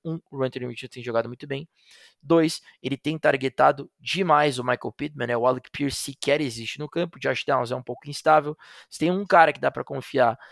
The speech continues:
nesse role de wide receiver do time dos Colts, é justamente o Michael Pittman, como o Murilo falou.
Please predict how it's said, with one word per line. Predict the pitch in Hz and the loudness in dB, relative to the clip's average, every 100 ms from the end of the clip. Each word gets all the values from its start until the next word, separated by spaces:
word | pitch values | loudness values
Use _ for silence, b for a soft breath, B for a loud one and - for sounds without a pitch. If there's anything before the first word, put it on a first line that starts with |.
| B - | B -8
nesse | 135 127 - 123 120 | -4 -4 -4 -6 -8
role | 110 139 160 147 | 0 4 6 6
de | 123 | 0
wide | 127 131 | 0 0
receiver | 120 - 120 120 117 | -2 -8 -4 -4 -4
do | 135 | -8
time | - 123 | -8 -6
dos | 131 - | -6 -4
Colts, | 156 156 - - | -2 -2 -4 -4
é | 131 | -4
justamente | 131 - 127 120 | -4 -6 -6 -6
o | 117 | -6
Michael | 120 147 | -4 -6
Pittman, | - 151 147 | -8 -10 -10
como | - 143 | -8 -8
o | |
Murilo | 143 139 135 | -6 -4 -4
falou. | 151 123 | -2 -2